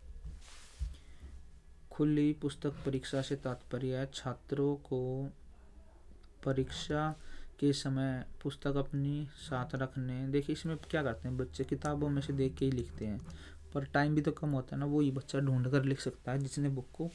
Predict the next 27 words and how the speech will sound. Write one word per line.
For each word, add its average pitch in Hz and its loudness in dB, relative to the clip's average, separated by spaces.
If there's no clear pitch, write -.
पढ़ा 110 2
हो, 98 -4
उसे 151 4
देखने 139 6
की 147 2
अनुमति 135 2
होती 127 2
है। 135 4
इस 139 -2
परीक्षा 123 -2
में 123 0
देखिए, 110 -2
प्रश्नों 135 0
के 139 4
उत्तर 131 -2
देते 123 0
समय 127 0
परीक्षार्थियों 120 -2
को 139 0
पुस्तक - -2
से 139 0
सहायता 123 0
लेने 123 0
की 123 -2
सुविधा 120 0
यहाँ 110 -2
पर 139 -4